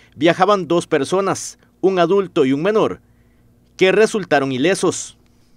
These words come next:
El conductor del camión es un hombre de cincuenta y un años, identificado con los apellidos Gutiérrez Díaz, vecino de San Sebastián,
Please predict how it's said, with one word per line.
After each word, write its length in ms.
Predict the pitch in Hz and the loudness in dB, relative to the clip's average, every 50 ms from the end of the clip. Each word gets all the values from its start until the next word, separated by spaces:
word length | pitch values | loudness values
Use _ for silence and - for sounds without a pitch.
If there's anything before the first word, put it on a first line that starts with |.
| _ _ _ _ _ _ _ _ _ - _ _ _ _ _ _ - | _ _ _ _ _ _ _ _ _ -20 _ _ _ _ _ _ -2
El 200 | 127 143 147 - | -2 0 0 0
conductor 500 | 214 214 202 196 - - 196 196 190 180 | -2 -2 0 -2 -4 -2 -2 -2 0 0
del 160 | 170 156 143 | 0 -2 0
camión 480 | 202 190 208 208 156 107 95 90 87 _ _ _ _ - | -2 -2 -2 -2 -4 -4 -6 -10 -14 _ _ _ _ -6
es 260 | 117 143 139 - - | -4 -4 -4 -4 -4
un 180 | - 175 185 214 | -2 -2 0 2
hombre 380 | 220 175 127 101 101 107 90 - _ _ _ - | 2 0 0 -2 -6 -8 -8 -10 _ _ _ -12
de 240 | 117 117 208 220 | -2 2 2 2
cincuenta 500 | 214 - 208 190 175 - 160 147 - 127 | 2 2 -4 -6 -4 -4 -4 -2 -2 -2
y 60 | 127 131 | -2 -2
un 120 | 135 175 | -2 -2
años, 460 | 208 190 147 123 113 113 110 - - _ | -2 -2 -2 -4 -6 -8 -10 -12 -16 _
identificado 880 | - 208 233 208 185 165 151 - 170 - 214 180 - 170 143 131 131 127 | -10 -6 -4 -2 -2 -2 -4 -4 -6 -8 -6 -4 -2 0 0 0 -2 -4
con 200 | - 139 135 127 127 | -6 -6 -6 -4 -4
los 180 | 120 113 - - | -4 -4 -4 -2
apellidos 720 | 165 185 180 214 185 180 202 156 123 117 117 117 - - - | -2 -2 0 -2 -4 -2 -2 -2 -2 -4 -6 -8 -12 -18 -20
Gutiérrez 640 | 135 147 196 233 226 - 175 156 139 135 123 113 - | -12 -8 -6 -6 -4 0 0 0 0 0 -2 -4 -6
Díaz, 520 | 160 208 190 156 127 123 - - - - _ _ _ _ - | -8 -6 -2 -2 -2 -2 -4 -8 -14 -16 _ _ _ _ -4
vecino 540 | 139 208 220 - - 185 175 170 170 165 | 0 2 2 2 2 -2 -4 -2 -2 -4
de 180 | - - 160 131 | -2 -2 -2 -2
San 240 | - - 180 190 180 | -2 -2 -4 -4 -4
Sebastián, 800 | 180 - 170 139 127 113 - - 165 190 190 185 160 117 117 | -2 -2 0 0 0 -2 -4 -4 -4 -2 -2 -2 -4 -8 -10